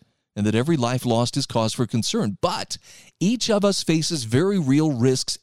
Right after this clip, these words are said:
every day from all manner of things. And what's important is that we address each risk with commensurate care. That the media has consistently reported on covid without appropriate context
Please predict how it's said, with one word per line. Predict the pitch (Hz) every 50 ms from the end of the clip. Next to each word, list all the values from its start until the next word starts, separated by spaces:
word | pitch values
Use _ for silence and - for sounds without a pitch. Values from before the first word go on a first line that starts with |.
| _ -
every | 147 175 220 214 202 214 233 226
day | 214 175 139 110 101 110 123 135 _ - - _ _ _
from | - - 165 156 123
all | 120 127 127 127
manner | 123 120 120 117 123 120
of | 117 110
things. | - - 208 180 113 101 92 - - - _ _ _ _ _ _ _ _ _ _ _ _ _ _ -
And | - 107
what's | 107 120 - -
important | 135 107 - - 220 247 208 175
is | 147 139
that | 156 113
we | 143 143 135
address | 110 104 110 - 120 113 123 214 226 - - -
each | - 180 185 175 -
risk | - 110 120 135 - - - _ _ _ _ -
with | - 95 104 147 180 180 - - _ _ _ _ _ -
commensurate | - 139 117 113 113 - - 117 113 -
care. | - - 160 160 113 78 - - _ _ _ _ _ _ _ _ _ _ _ _ _ _ _ _ _ _ _ -
That | 95 - -
the | -
media | 85 - 113 117 120 127 123
has | 120 120 -
consistently | - 123 107 - 131 127 - 143 113 110 131
reported | 117 113 107 - - 143 156 170 160
on | 160 156 151
covid | - - 139 143 151 170 160
without | 135 107 110 104 110
appropriate | 110 - - 131 135 135 139 139 127 -
context | - 135 127 127 127 - 135 135 - -